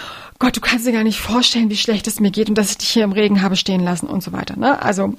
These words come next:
das ist zum Beispiel so eine Übertreibung, ähm, und letztendlich auch eben eine Art, äh, von Lügen.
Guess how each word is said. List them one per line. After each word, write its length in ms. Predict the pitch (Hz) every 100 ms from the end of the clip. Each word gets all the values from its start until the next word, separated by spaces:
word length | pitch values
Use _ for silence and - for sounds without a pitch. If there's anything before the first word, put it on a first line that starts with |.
| - -
das 240 | - 208
ist 120 | 202
zum 120 | -
Beispiel 260 | 196 190 190
so 60 | 180
eine 100 | 185
Übertreibung, 840 | 247 277 269 - 226 214 240 311 -
ähm, 320 | - 226 233 -
und 80 | 202
letztendlich 520 | 220 - 240 233 -
auch 180 | - 214
eben 260 | - 190
eine 260 | - 185 -
Art, 400 | 190 202 - -
äh, 240 | 190 180
von 220 | 165 - 180
Lügen. 420 | 175 214 175